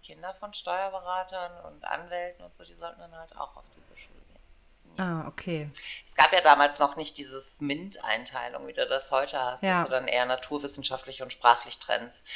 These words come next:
Speaker 1: Weil dann hätte ich mit denen wahrscheinlich nicht viel zu tun gehabt. Die wären dann in Mathe und ich wäre irgendwo was Kreatives machen gewesen.
Speaker 2: Mhm.
Speaker 1: Ne? Aber das gibt's ja erst seit ein paar Jahren.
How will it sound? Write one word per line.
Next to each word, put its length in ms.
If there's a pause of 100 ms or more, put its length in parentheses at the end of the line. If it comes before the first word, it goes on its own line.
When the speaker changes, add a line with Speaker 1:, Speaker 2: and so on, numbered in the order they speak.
(160)
Speaker 1:
Weil 140
dann 180
hätte 180
ich 80
mit 140
denen 220
wahrscheinlich 440
nicht 220
viel 220
zu 140
tun 220
gehabt. 220
Die 100
wären 160
dann 140
in 120
Mathe 280
und 140
ich 160
wäre 160
irgendwo 320
was 220
Kreatives 580
machen 300
gewesen. 420 (100)
Speaker 2:
Mhm. 400 (200)
Speaker 1:
Ne? 300
Aber 460
das 640 (120)
gibt's 220
ja 400 (320)
erst 220
seit 140
ein 100
paar 180
Jahren. 340